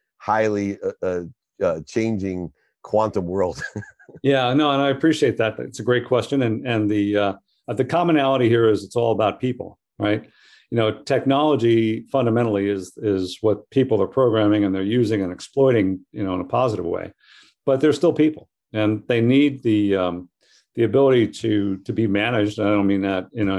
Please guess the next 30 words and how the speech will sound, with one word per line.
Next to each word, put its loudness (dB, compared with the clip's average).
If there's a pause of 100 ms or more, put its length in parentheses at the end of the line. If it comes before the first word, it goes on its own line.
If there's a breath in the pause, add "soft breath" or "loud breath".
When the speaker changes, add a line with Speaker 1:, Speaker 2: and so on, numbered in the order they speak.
Speaker 2:
in 0
a, -6 (160)
it's -6 (240)
overpowering 0
way. -4
I -2
mean, 0 (640 loud breath)
people 2
need 4
organizational 2
capabilities. -2
They -2
need -4
structure. -2
They 0
need 0
the -10
things -2
to -8
be -2
able 0
to -4
ensure 0
that 0
they 0
can -6
do 0
what 2
they -2
can, -14